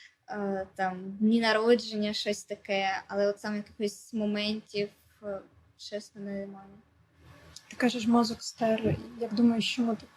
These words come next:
Speaker 2: Такими
Speaker 1: Мабуть, для
Speaker 2: сильними були
Speaker 1: нього
Speaker 2: твої?
Speaker 1: це було занадто травматично. Е, і він пов'язав Сєвєродонецьк саме,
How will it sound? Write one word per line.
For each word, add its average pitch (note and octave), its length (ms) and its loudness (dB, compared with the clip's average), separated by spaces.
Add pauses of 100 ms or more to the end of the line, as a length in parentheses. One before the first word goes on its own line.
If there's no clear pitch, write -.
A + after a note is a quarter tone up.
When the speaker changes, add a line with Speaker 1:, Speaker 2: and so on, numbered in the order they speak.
(960)
Speaker 2:
Такими C4 260 10
Speaker 1:
Мабуть, B3 140 6
для C#4 60 8
Speaker 2:
сильними A#3+ 260 10
були G#3+ 240 4
Speaker 1:
нього A#3+ 220 2
Speaker 2:
твої? A3 120 4 (500)
Speaker 1:
це - 300 0
було A3+ 260 0 (140)
занадто A3+ 380 4
травматично. A#3 880 4 (580)
Е, G#3+ 340 8
і - 140 2
він A#3 140 2
пов'язав A3 420 4
Сєвєродонецьк G#3+ 720 -2
саме, G3+ 680 -2